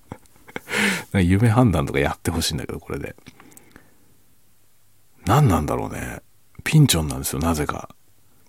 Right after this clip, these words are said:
ピンチョンだけが集められてる離れがあって、そこにね、見たことないピンチョンの本があるのよ。何なんだろうね、この夢は。これね、三回ぐらい同じ夢を見たんですよね。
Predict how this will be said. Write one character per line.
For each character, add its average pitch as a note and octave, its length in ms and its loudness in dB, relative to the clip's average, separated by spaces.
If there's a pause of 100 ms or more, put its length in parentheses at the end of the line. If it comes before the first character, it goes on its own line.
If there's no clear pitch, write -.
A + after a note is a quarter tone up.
(640)
ピ D3 160 2
ン B2 120 4
チ - 120 -6
ョ E2 60 0
ン D2 80 -4
だ E2+ 160 -2
け F#2+ 100 0
が D#2 160 -2
集 - 140 -6
め G2+ 80 2
ら F#2+ 100 2
れ F2 80 -2
て D2+ 140 -4
る - 40 -4
離 - 300 -2
れ - 80 -2
が - 140 -8
あ - 20 -10
っ - 60 -14 (160)
て、 C#2+ 180 -4
そ - 140 -6
こ G2 140 2
に F#2+ 100 2
ね、 D#2 180 0
見 F#2+ 160 0
た C3 140 2
こ F2+ 80 0
と D#2 100 0
な F2 160 0
い D2 80 -2
ピ E2+ 160 -6
ン D#2+ 80 -4
チ C2+ 100 -8
ョ C2+ 60 -6
ン A#1+ 60 -10
の A1+ 80 -12
本 A#1 220 -8
が - 120 -8
あ - 40 -8
る - 100 -14
の - 80 -14
よ。 - 60 -20 (2250)
何 B2+ 280 2
な C#2+ 100 -2
ん C2+ 80 -8
だ - 80 -4
ろ A1 80 -4
う - 20 -6
ね、 - 80 -8
こ C#2+ 140 -4
の C#2+ 60 -4
夢 B1+ 180 -6
は。 - 200 -10 (140)
こ - 140 -2
れ A#2 60 4
ね、 F2+ 200 4
三 C3 320 2
回 C3+ 160 6
ぐ C3 80 10
ら F#2+ 100 6
い D#2+ 80 0
同 E2+ 80 2
じ F#2+ 140 2
夢 F#2 180 4
を C#2+ 40 2
見 C2+ 100 -2
た - 120 -8
ん G2 40 -10
で - 80 -10
す - 120 -8
よ - 100 -16
ね。 - 160 -16